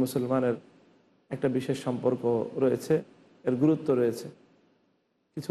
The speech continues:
অধিকার রয়েছে। আর ঠিক তেমনিভাবে আল আলাকাতু বিগাইরিল মুসলিমিন,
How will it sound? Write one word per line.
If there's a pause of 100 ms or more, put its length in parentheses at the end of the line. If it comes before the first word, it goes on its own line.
অধিকার
রয়েছে। (460)
আর (400)
ঠিক
তেমনিভাবে (100)
আল (120)
আলাকাতু (100)
বিগাইরিল
মুসলিমিন,